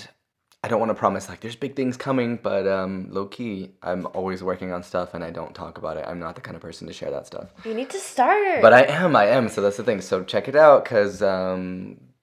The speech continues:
Speaker 1: there's gonna be stuff.
Speaker 2: Yeah, awesome. Um, I'm gonna link Angel's profile in the show notes so you can
Speaker 1: Follow me.
Speaker 2: have a direct link to him.
Speaker 1: Follow me.
Speaker 2: <laughs> Uh, and send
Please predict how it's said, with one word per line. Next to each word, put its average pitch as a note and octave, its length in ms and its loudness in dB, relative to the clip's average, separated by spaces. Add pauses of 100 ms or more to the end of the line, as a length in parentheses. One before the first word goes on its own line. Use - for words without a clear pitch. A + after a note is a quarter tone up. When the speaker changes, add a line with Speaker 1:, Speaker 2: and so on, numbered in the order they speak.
(100)
Speaker 1:
there's F#2+ 200 0
gonna F#2+ 120 -8
be - 60 -10
stuff. - 240 -10 (440)
Speaker 2:
Yeah, E3 300 -8
awesome. F3 580 -10
Um, F#3 400 0
I'm F#3+ 220 2
gonna G#3 180 2
link G3+ 320 0
Angel's G3 320 -4
profile G#3 520 2
in F#3 160 -6
the F3+ 80 -6
show F3+ 220 -4
notes F3 380 -6
so F#3+ 60 -10
you F3+ 100 -8
can F3+ 180 -10
Speaker 1:
Follow F3+ 140 -12
me. - 40 -20 (300)
Speaker 2:
have F#3 460 2
a F#3 140 -4
direct F3 520 -6
link F3+ 440 -12
to F#3+ 300 -10
him. F3 400 -10
Speaker 1:
Follow - 220 -14 (600)
me. - 340 -14
Speaker 2:
<laughs> - 0 - (960)
Uh, G3 320 8
and A3+ 160 2
send C4 400 2